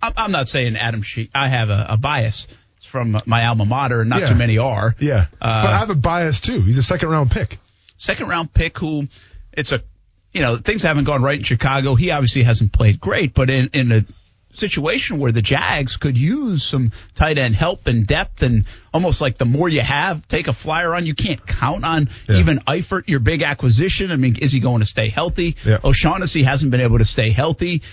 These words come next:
Speaker 1: He, Oliver didn't stay healthy in year one. It's almost like you can't have too many. Now, Chicago had, like, seriously ten of 'em
Speaker 2: Mm-hmm.
Speaker 1: <laughs> at one time. But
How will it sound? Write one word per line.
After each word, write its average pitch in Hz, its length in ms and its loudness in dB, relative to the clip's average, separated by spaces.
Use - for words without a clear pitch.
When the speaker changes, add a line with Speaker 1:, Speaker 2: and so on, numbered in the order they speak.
Speaker 1:
He, 135 220 -4
Oliver 156 420 0
didn't 156 300 0
stay 160 280 0
healthy 156 400 0
in 151 80 -2
year 156 200 -2
one. 156 240 -4
It's 151 100 -2
almost 262 220 -2
like 160 140 -2
you 147 60 -2
can't 175 280 -4
have 135 180 0
too 135 160 0
many. 131 300 0
Now, 151 220 2
Chicago 180 400 0
had, 143 140 0
like, 113 200 -2
seriously 156 400 -2
ten 165 300 0
of 127 120 0
'em 107 180 2
Speaker 2:
Mm-hmm. - 420 -2
Speaker 1:
<laughs> - 20 0
at - 120 -2
one 220 220 0
time. - 340 -4
But 175 180 -2